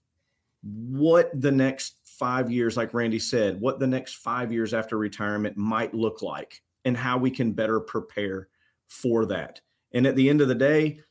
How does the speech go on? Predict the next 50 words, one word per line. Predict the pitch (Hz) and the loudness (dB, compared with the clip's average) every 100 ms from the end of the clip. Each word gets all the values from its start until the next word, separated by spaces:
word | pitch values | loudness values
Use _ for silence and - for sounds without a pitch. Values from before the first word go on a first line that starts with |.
| _ - | _ 0
it | 143 | 4
is | 156 131 | 4 2
not | 110 110 131 131 | 0 0 0 2
a | 107 | 0
cookie | - 139 135 131 | 0 -2 -2 -4
cutter | - 120 120 | -2 0 0
type | 117 110 101 | -2 -4 0
deal. | 131 151 160 156 _ _ _ - | 2 2 0 -6 _ _ _ -2
It | 160 | 2
is | 135 135 | 2 2
more | 127 123 131 | 2 4 4
of | 113 | 4
a | 107 | 0
priority | - 123 110 117 147 135 123 104 | -2 -2 2 4 4 4 4 0
of | - | -2
finding | 120 120 120 113 | -2 -2 -2 -2
out | 110 101 | -4 -6
what | 95 110 135 123 | -4 0 0 0
we | 127 | -4
can | - 107 | -2 -4
do | 101 113 113 | 0 2 2
to | 113 | -2
properly | - 135 165 113 95 92 | -8 -8 -4 -2 -2 -4
plan | - 113 113 | -4 -4 -2
for | 101 | -2
retirement, | 98 95 104 98 95 - _ _ _ - | -2 -2 -2 -2 -4 -8 _ _ _ -4
not | 113 123 139 - | 0 2 0 -2
selling | - - 120 123 113 | -2 0 0 0 -2
somebody | - 117 113 107 101 | -2 -2 0 0 -2
a | 80 | -4
plan. | - 110 104 95 | -8 -6 -4 -4
That's | 101 - | -4 -2
not | 147 113 | -2 -2
what, | 117 90 98 | -4 -6 -10
it's | - | -8
not | 165 170 | -8 -6
what | 107 | -6
we | 95 | -8
do. | 78 98 95 76 - _ | -8 -2 -2 -2 -10 _
Um, | 98 95 95 92 | -6 -4 -4 -6
it's | 101 - | -6 -4
not | 151 | -2
what | 143 | 0
we | 113 | 0
do | 98 107 | 2 2
at | 104 | 2
S | 104 107 | 0 0
M | 101 | -2
M | 98 | -2
G. | 90 101 98 | 0 2 0